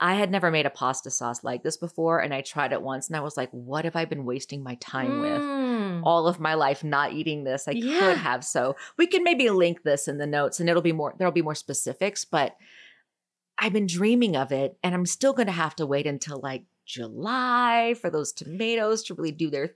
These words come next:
Speaker 1: thing.
Speaker 2: But cherries come out first.
Speaker 1: That's good. I, we've planted a bunch of them, and I am, I'm just drooling thinking about it, so.
Speaker 2: That sounds like summer in a bowl.
Speaker 1: It doesn't it? And it is. It's wonderful. And a little lemon zest just brightens it all up, and I could just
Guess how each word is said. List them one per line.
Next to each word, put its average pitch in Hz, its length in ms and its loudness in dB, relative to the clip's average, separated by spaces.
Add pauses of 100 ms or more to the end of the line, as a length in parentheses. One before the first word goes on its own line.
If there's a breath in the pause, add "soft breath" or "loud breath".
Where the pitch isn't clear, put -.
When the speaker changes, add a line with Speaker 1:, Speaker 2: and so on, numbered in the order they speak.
(120)
Speaker 1:
thing. 269 460 -6
Speaker 2:
But 262 120 -4
cherries 254 300 0
come 302 180 -2
out 302 240 2
first. 403 400 0 (200)
Speaker 1:
That's 190 260 0
good. 151 280 4
I, 170 200 2
we've 190 260 -2
planted 202 260 2
a 156 60 4
bunch 139 240 -2
of 160 100 -2
them, 175 260 2
and 156 140 0
I 151 120 2
am, 151 300 2 (280)
I'm 160 140 -2
just 156 220 -2
drooling 131 320 -6
thinking 123 340 -8
about 127 280 -4
it, - 180 -4
so. - 380 -2
Speaker 2:
That 269 140 -2
sounds 269 140 -2
like 180 140 2
summer 185 360 0
in 170 140 -4
a 170 40 -2
bowl. 151 300 -4
Speaker 1:
It 185 220 2
doesn't 220 360 4
it? - 160 2
And 185 140 4
it - 240 2
is. 160 340 4
It's - 180 -6
wonderful. 156 380 0
And 139 80 0
a 135 60 0
little 220 320 4
lemon 190 320 4
zest 180 260 2
just 123 240 -8
brightens 160 400 -2
it 160 100 -2
all 156 280 4
up, 151 220 2
and 143 120 -2
I 147 120 0
could 156 300 -4
just 147 320 0